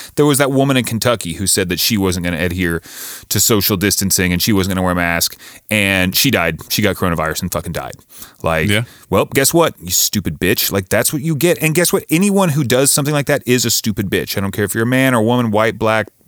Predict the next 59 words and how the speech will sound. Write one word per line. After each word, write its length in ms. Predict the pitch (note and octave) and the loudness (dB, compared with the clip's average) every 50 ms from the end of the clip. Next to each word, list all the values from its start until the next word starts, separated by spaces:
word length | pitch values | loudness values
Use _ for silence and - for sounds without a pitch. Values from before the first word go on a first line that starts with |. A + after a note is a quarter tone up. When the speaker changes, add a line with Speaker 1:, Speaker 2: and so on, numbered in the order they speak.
| _ _ - - - | _ _ -20 -14 -8
Speaker 1:
Latino, 460 | A2 A#2+ B2 A#2 - - C3 A#2+ B2 | -2 0 0 0 0 0 0 0 0
it 180 | - C#3 A#2+ - | 0 -2 -2 0
does 200 | - C3 B2+ A2 | 2 2 2 2
not 240 | B2+ B2 A2+ A2 - | 0 0 -2 -2 -2
matter. 400 | G#2 A2 G#2 A2 A2 E2+ B1+ C2 | -2 0 0 0 0 -2 -4 -4
I 100 | F2 F#2+ | -4 -2
do 120 | F#2 G#2 | -2 0
not 220 | G#2 G#2 G2 F2 - | 0 0 -2 -2 -2
care. 280 | - G#2 F#2 E2 D#2+ F2+ | -2 -2 -2 -2 -2 -4
You're 180 | G2 A2+ A#2+ C3 | -2 0 0 0
an 100 | B2+ A#2+ | 0 0
idiot. 360 | - A#2 A2 G#2 G2+ G#2 - | 0 0 0 2 0 0 0
You're 140 | G#2 G#2+ G#2 | 0 0 0
endangering 420 | G#2 G2+ G#2 G#2 A2 G#2 A2 A2+ | 0 0 0 0 0 0 0 0
other 160 | A#2 A2 A2+ A2 | 0 0 -2 -2
people. 420 | - G#2 F#2 E2+ F2+ E2+ F#2 F#2 - - - - - - - - - | -2 -4 -4 -2 -2 -2 -2 -2 -6 -12 -16 -14 -14 -14 -14 -8 -2
We, 100 | A#2+ A#2 A2+ | 0 0 0
d-, 120 | G#2 A#2+ - | 0 -2 -2
you 80 | C3+ B2+ | 0 2
know, 120 | A#2+ A2+ - | 2 2 2
I 100 | A2 A2+ | 0 0
do 180 | G#2 G2+ A#2+ B2+ | 2 2 2 2
realize 340 | B2 B2 A#2+ A#2+ A#2+ A#2+ G#2+ | 4 4 4 4 2 2 2
that, 160 | A#2 G#2+ F2+ - - | 0 -2 -2 -2 -6
you 100 | A2 G#2+ | -4 -4
know, 140 | G2+ - _ _ _ - | -4 -6 _ _ _ -4
at 140 | - B2 A#2 | -4 -2 0
some 260 | - - D3+ D3+ D3+ | 2 2 2 2 0
point 280 | A#2 C#3+ C#3+ B2+ A#2 - | 0 0 0 0 0 0
your 100 | A#2 G#2+ | 0 0
boss 320 | F#2 A2+ A2 A2 A2 - | 2 2 2 2 2 2
is 80 | B2 A#2 | 0 0
gonna 160 | B2+ B2+ B2+ | 0 0 -2
call 220 | - - A2+ G#2 G#2 | 0 0 0 0 0
and 100 | G2+ - | 0 2
say, 140 | G#2+ G2 | 2 2
"Hey, 160 | G2 A2 A2 G2+ | 2 2 2 2
you 100 | F2+ F2 | 2 2
have 160 | F#2 F#2 - | 0 -2 -4
to 60 | - | -2
come 140 | - G2+ F2 | -2 -2 -2
back 120 | F2+ E2+ - | -2 -4 -4
to 80 | F2 | -4
work," 320 | E2+ G#2+ A#2 G#2+ F#2+ - - - - - - - - - | 0 0 2 2 0 -2 -6 -16 -18 -20 -20 -12 -2 -2
but 180 | E3 E3 D3+ | -2 0 2
be 140 | D3+ E3+ D#3 | 0 0 0
careful 400 | - E3 D#3+ F#3 F3+ - C#3 A2 | 2 4 4 4 4 4 2 2
when 160 | A#2+ B2+ C3+ | 4 2 2
you 80 | C3+ C3+ | 2 2
do. 280 | C3+ D#3+ F3+ D#3+ G2+ - | 2 4 4 4 2 0
And 180 | - C3 B2 B2 | 0 0 0 0
if 120 | A2 - | 0 2
you're 220 | C#3 C#3 C#3+ C#3 | 2 2 2 2
gonna 240 | B2+ A2+ C3+ C3+ C#3+ | 2 0 0 0 2
be 200 | C3 C3+ C3+ C3 | 2 2 0 0
in 260 | G2+ G2 C3 C3 B2 | 0 0 0 2 2
a 40 | A#2+ | 2
situation 680 | - - A#2+ - A#2+ A2+ A2+ C3 D3 - - C3 B2 A#2+ | 0 0 -2 -2 0 0 0 0 0 0 -2 -2 -2 0
where, 320 | A2+ A2+ A2+ A2 A2+ A2 | 2 2 2 2 2 0